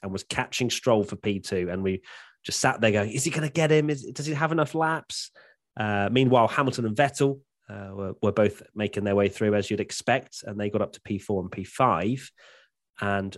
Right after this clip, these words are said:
right towards the run towards the line on the final laps, Daniel Ricciardo won the <laughs> race, which just an absolutely ridiculous, uh, thing to, thing to, to say at the, from the beginning of that race.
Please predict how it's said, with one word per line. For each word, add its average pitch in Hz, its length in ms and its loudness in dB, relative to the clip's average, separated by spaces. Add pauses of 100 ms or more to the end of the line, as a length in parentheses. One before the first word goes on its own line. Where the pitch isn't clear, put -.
right 117 580 0 (120)
towards 120 420 0
the 110 120 -4
run 127 420 0 (320)
towards 139 440 2
the 123 80 2
line 92 320 -2
on 101 80 -8
the 104 60 -8
final 135 420 0
laps, 98 300 -2
Daniel 127 240 -2
Ricciardo 107 400 0
won 107 300 0
the 101 100 -2
<laughs> 92 200 -8
race, - 420 -10 (360)
which - 360 -4
just - 260 -8
an 90 120 -8
absolutely 85 460 -10
ridiculous, - 920 -10
uh, 85 200 -10 (100)
thing 85 280 -8
to, 82 280 -8 (640)
thing 110 240 2
to, 104 300 0
to - 180 -6
say 104 280 4
at 104 120 -2
the, 104 200 2
from 110 140 -8
the 104 60 -2
beginning 104 280 0
of 90 60 -2
that 82 160 -4
race. 92 380 -8